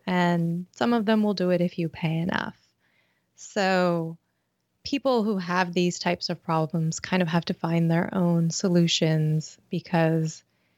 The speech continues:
it's not the sort of thing that attracts big money. And one of the other economic tidbits I put into Machinehood is the dissolution of large corporations and the decentralization of both research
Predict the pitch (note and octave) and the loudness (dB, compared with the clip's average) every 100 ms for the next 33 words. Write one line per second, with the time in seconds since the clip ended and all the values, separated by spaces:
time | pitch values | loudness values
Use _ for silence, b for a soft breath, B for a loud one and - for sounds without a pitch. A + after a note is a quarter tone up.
0 | _ - G#3 - G#3 F3+ E3 F3 - F3+ | _ -8 -6 -2 0 2 0 -2 0 0
1 | - F3 E3+ - E3 E3 D#3+ E3 - F#3+ | 0 0 -2 0 0 2 0 -2 -2 -2
2 | - - E3+ - - - E3+ E3 D#3+ D#3+ | -2 -2 -4 -6 -10 -4 -2 0 -2 -2
3 | F3+ - G3+ _ _ _ _ _ _ _ | -4 -6 -8 _ _ _ _ _ _ _
4 | _ - F3 E3+ E3 E3 F3+ F3+ G3+ G3+ | _ -2 0 2 2 0 -2 0 2 2
5 | F#3+ F3+ F3 F3 E3 E3 - G3+ F#3+ F3+ | 2 2 2 0 -2 -6 -8 -4 0 2
6 | E3 E3+ E3 - - - E3 E3 E3 E3+ | 2 2 -2 -6 -8 -2 0 0 0 -4
7 | - E3+ E3+ E3+ E3+ E3+ F3 E3+ E3+ E3 | 0 2 2 0 -2 0 0 2 2 0
8 | F3 - F3 E3 - - F#3 F3 - G#3 | -4 0 2 2 -4 -2 0 0 0 0
9 | - F#3+ F3 E3+ F3+ E3+ - E3+ E3 D#3+ | 2 0 0 2 0 0 0 0 0 -2
10 | F3 E3 E3 - F3+ D#3+ - - - - | -2 0 0 -2 -2 -2 0 0 0 0
11 | - A3 - G3+ E3+ D#3+ E3 D#3+ D#3+ D#3+ | 0 -2 -2 -2 0 2 2 0 -2 -6
12 | b b b b _ - A3 - F#3+ F#3 | b b b b _ -2 -2 0 -2 0
13 | E3+ E3 E3 E3 E3 F3 - E3+ F3+ F3+ | 0 2 0 -2 -2 -2 0 -2 0 0
14 | E3+ E3 - G3+ G#3 - G#3 G3+ - G#3 | 0 0 -2 0 0 0 -2 0 0 -2
15 | - | -2